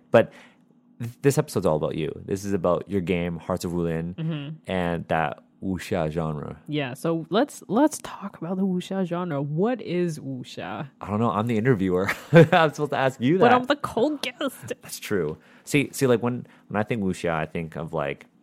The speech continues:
Speaker 1: martial artists. I think
Speaker 2: Mm-hmm.
Speaker 1: of, like, Jet Li.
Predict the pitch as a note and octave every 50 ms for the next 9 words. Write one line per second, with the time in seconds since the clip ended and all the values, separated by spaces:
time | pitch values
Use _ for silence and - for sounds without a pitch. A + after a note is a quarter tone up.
0 | _ _ _ _ _ _ _ _ _ _ _ _ _ _ _ _ _ _ _ _
1 | - _ - D#2 F2+ F2+ F#2 F#2 F2+ - - E2 D2+ C#2+ C2+ C2 - - - -
2 | - - - - - E3+ E3+ - D#3 - - F#2 D#2+ E2+ D#2+ E2 D2 - _ _
3 | _ _ - - F2 D2+ C#2+ - - D#2 D#2 D#2 D#2 E2 - -